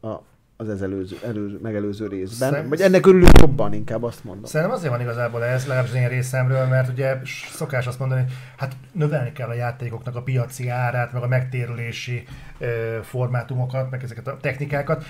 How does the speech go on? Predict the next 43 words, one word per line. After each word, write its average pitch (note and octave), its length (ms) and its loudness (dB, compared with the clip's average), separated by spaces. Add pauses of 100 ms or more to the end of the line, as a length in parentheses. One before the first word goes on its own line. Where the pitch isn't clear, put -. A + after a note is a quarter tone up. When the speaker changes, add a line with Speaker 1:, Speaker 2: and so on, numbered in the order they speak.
(100)
Speaker 2:
mert C3+ 140 -2
hát C#3+ 80 -4
nagyon B2+ 200 -2
drága A#2 300 -6
a A#2+ 60 -6
játékfejlesztés. A#2 1040 -10
Világos, C3+ 520 -4
csak - 140 -12
én C3+ 60 -6
meg C3 100 -4
fogyasztóként C3 640 -6
akkor C#3 200 -6
azt B2+ 220 -2 (600)
szeretném A#2 580 -2
látni, A#2+ 500 -4 (180)
hogyha C#3 180 -4
ekkora C3+ 460 -4
az G#2+ 100 -6
aparát, A2 560 -10 (140)
Speaker 1:
Mhm. C3 120 -2
Speaker 2:
és C#3 140 -2 (100)
outsourcolnak B2 840 -4
mindent B2+ 540 0
mindenkinek B2 640 -2
mindenhova, A#2 680 -4 (280)
akkor E3+ 540 -2
szeretném B2+ 460 -2
látni, B2 260 -2
hogy D3+ 100 -6
azok, D#3+ 220 0
akik A#2 140 -8
maradtak B2+ 540 -2
és B2+ 80 -6
akik A#2+ 200 -8
dolgoznak, B2 560 -4
azok D#3+ 160 -6
semmi D3 220 -4
más, B2 140 -4
de C3 80 -6
legalább C#3 280 -4
ötleteket B2+ 480 -8
pakolnak A2 440 -10
bele. G#2+ 180 -12